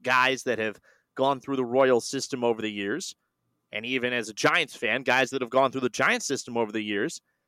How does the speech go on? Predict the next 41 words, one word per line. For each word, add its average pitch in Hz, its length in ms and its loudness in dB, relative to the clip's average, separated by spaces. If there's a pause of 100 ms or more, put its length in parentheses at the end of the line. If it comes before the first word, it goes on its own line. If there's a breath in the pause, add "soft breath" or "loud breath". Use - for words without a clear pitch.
(300)
higher 262 420 4
round 208 340 6
draft 143 400 2
picks - 380 -6
are 156 80 2
going 151 240 2
to 147 140 -4
stay 135 360 0
in 196 200 0
the 202 120 0
organization 135 800 -2 (340)
because 156 600 4
of 147 160 2
the 156 120 -2
investment 139 560 -2
that 143 120 -6
those 156 200 4
organizations 127 720 -2 (100)
have 135 220 0
made 107 340 -6
in 135 140 -4
those 147 240 4
guys. 180 520 2 (300)
I 123 60 -4
mean, 151 160 -2
from 165 140 -8
a 151 60 2
Royals 175 320 6
perspective, 127 560 -4
like, 127 160 2 (100)
that's 139 220 0
why 196 140 4
Bubba 160 280 2
Starling 170 560 4 (280)
is 147 120 -2
still 147 260 4
in 123 40 0
the 120 100 0
organization, 110 680 0
a 135 60 -2
guy 135 400 4